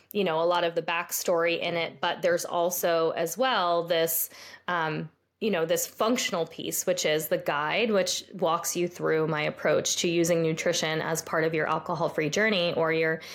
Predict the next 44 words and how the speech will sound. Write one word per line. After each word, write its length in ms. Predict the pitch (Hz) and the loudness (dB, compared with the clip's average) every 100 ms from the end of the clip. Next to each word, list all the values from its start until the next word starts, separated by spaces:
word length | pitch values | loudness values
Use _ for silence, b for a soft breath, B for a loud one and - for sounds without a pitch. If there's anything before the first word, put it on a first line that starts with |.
| B B | B B
alcohol 480 | 185 180 165 165 160 | -2 0 0 0 2
reduction 540 | 165 170 160 180 175 | 2 0 -2 -2 -2
journey, 340 | 156 151 160 | -2 -2 0
whatever 400 | 175 - 165 165 | 0 -2 -2 0
speaks 420 | 160 - 160 - - | 0 -2 -4 -6 -4
most 340 | 156 160 - | -2 -2 -2
to 80 | 190 | 0
you. 360 | 247 226 175 180 B B B B B - | 4 4 4 0 B B B B B -4
And, 460 | 214 202 202 202 | -2 0 2 2
um, 520 | 202 190 190 185 175 165 B B B B - | 2 0 0 0 -2 -6 B B B B -8
I 60 | 196 | -2
had 220 | 226 220 | -2 0
someone 260 | 233 208 202 | 0 0 0
give 140 | 196 | -2
me 140 | 180 | -4
feedback 520 | 170 208 202 175 165 - | -4 -4 -2 -2 -4 -2
the 120 | 170 | 0
other 180 | 160 165 | 2 2
day 300 | 160 156 160 | 0 0 0
that 420 | 160 160 156 - _ _ _ _ _ _ _ _ _ _ | 0 -2 -4 -8 _ _ _ _ _ _ _ _ _ _
I 80 | 190 | -4
could 240 | 196 262 247 | 0 4 4
have 120 | 196 | 4
just 240 | 208 196 | 0 0
written 340 | 180 190 - 180 | 0 -2 0 -2
it 140 | - | -2
as 340 | 165 160 160 - | -2 -2 -2 -2
a 80 | - | -6
science 460 | - 156 160 185 | -4 -2 -4 -4
book 300 | - - - | -4 -4 -2
and 120 | - 165 | -2 -2
as, 260 | 165 160 | 0 0
like, 180 | 165 165 | 0 0
an 80 | 175 | -2
expert 580 | - 170 - 170 160 - | -2 -4 -2 0 0 -2
speaking 380 | 180 175 175 160 | -4 -2 -2 -2
as 180 | 165 - | -2 -4
to 100 | 170 | -2
how, 400 | 175 165 160 - | 0 2 0 0
you 160 | 196 | 0
know, 100 | 160 | 0
how 240 | 156 175 170 | -2 0 0
you 220 | 180 170 | 2 2
would 420 | 170 160 156 180 | 4 4 2 -2